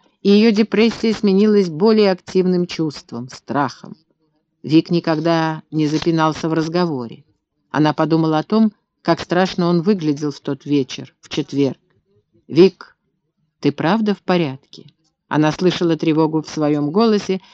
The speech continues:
и хотела, чтобы и он ее слышал. Даже Тед оторвался от книжки с картинками,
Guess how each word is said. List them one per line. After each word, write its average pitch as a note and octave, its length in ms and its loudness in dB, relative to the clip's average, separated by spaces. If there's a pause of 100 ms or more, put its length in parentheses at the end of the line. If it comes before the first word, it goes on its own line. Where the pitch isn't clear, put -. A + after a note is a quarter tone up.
(100)
и G3+ 100 2
хотела, A3+ 500 2
чтобы F#3+ 400 0
и F3+ 220 -2
он A#3 260 4
ее F3 380 0
слышал. D3 580 -6 (560)
Даже D3+ 260 0
Тед F3+ 400 -2
оторвался D3 640 -4
от C#3 100 -8
книжки D3+ 400 -6
с - 80 -16
картинками, F#3+ 720 -2